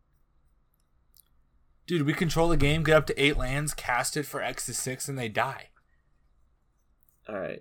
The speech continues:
Speaker 2: all right, put it in. All right, so I think, so
Speaker 1: Th-,
Speaker 2: are
Speaker 1: this
Speaker 2: we
Speaker 1: is, this is not gonna be as hard to control as, like, blue-white control.
Speaker 2: Yeah, yeah, yeah, yeah. I mean, we're committing to the board for sure. I just don't know if that's the way we wanna be committing to the board, but I think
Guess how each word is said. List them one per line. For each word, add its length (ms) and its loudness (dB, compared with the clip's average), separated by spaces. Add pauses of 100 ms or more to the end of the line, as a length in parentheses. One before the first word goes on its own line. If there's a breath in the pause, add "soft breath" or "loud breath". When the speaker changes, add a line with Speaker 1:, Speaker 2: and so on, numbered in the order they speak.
Speaker 2:
all 80 -8
right, 180 -14
put 160 -8
it 120 -10
in. 180 -12 (160)
All 80 0
right, 160 -2 (140)
so 480 4
I 140 4
think, 400 -6 (440)
so 180 -2
Speaker 1:
Th-, 100 4
Speaker 2:
are 20 2
Speaker 1:
this 180 12
Speaker 2:
we 60 8
Speaker 1:
is, 180 4
this 220 8
is 120 -2
not 180 4
gonna 140 -2
be 220 -4
as 260 2
hard 240 4
to 60 -4
control 480 2
as, 160 -2
like, 260 -2
blue-white 380 -4
control. 480 -18 (120)
Speaker 2:
Yeah, 220 2
yeah, 160 4
yeah, 160 0
yeah. 220 0
I 120 -4
mean, 160 -6
we're 120 -4
committing 360 -6
to 120 -6
the 100 -6
board 320 -2
for 160 -12
sure. 540 -6 (1500)
I 60 -10
just 200 -10
don't 120 -6
know 60 -4
if 100 -8
that's 280 -6
the 80 -12
way 160 -4
we 100 -6
wanna 180 -8
be 120 -10
committing 360 -10
to 100 -10
the 80 -10
board, 340 -12 (180)
but 280 -6 (260)
I 40 -18
think 240 -14